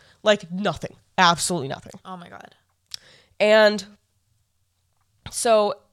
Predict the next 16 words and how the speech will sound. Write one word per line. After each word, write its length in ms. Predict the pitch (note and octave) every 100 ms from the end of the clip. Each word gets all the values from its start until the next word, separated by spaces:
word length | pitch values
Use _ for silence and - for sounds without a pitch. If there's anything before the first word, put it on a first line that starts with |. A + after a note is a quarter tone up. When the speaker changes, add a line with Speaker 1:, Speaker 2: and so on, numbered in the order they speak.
| _
Speaker 1:
their 380 | G3 A3+ G#3+ G#3+
suspicion, 500 | A#3+ A#3+ C#4 D#4 C#4
suspicions 880 | - G3 - - B3 - F3+ F#3 G3
got 200 | F#3+ -
even 280 | A#3 D#4+ B3
worse 400 | A3+ F3 - - _ _ _ _
when 520 | - G3+ G3 F#3+ F#3+ - -
Diane 360 | G3+ G3+ A3+ C4
actually 300 | A#3+ - G#3
went 160 | G3
to 100 | G3
visit 460 | F#3 F3+ F#3 F#3 -
Christy 540 | - F3 - - - - _ _ _ - _ _
once 200 | - -
she 180 | - F3
was 320 | E3 E3 E3